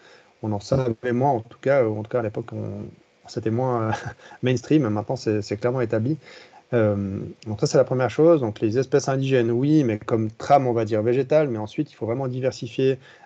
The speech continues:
avec des espèces qui sont beaucoup plus, euh, résistantes au changement climatique, à des plages de température qui, qui restent encore assez, euh, assez importantes dans les deux extrêmes, hein, dans les, dans le chaud et dans le froid. Euh, donc c'est pour ça que le mûrier, typiquement, il est, il est adapté à ça.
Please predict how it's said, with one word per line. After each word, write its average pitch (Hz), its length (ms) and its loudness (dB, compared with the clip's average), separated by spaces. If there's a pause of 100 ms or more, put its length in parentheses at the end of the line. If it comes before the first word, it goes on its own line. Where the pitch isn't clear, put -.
avec 120 200 2
des 123 100 2
espèces 127 280 0
qui - 100 -20
sont 110 160 -4
beaucoup 123 220 -4
plus, 135 260 -6
euh, 113 360 2 (240)
résistantes 113 480 0
au 113 60 2
changement 113 260 -4
climatique, 117 600 -2 (320)
à 127 100 4
des 123 380 8
plages 131 220 4
de 135 60 0
température 120 520 -2
qui, 117 100 -12
qui - 380 -14
restent 131 200 0
encore 113 240 -4
assez, 113 360 -2
euh, 110 240 -2
assez 113 200 -8
importantes 123 480 -2 (360)
dans 117 180 -4
les 107 100 -2
deux 123 240 -4
extrêmes, 120 360 -2
hein, 113 100 -6
dans 101 140 -8
les, 104 180 -8
dans 107 160 -8
le 104 60 -10
chaud - 180 -4
et 123 40 0
dans 107 100 -2
le 107 40 -4
froid. 143 300 -2 (560)
Euh, 107 180 -2
donc 107 140 -6
c'est - 100 -16
pour 113 120 -8
ça 143 140 2
que 123 120 -2
le 110 60 2
mûrier, 123 500 2
typiquement, 120 460 -6
il 107 80 -2
est, 107 200 -4
il 107 140 -6
est 107 60 -2
adapté 110 400 -2
à 107 80 0
ça. 139 320 4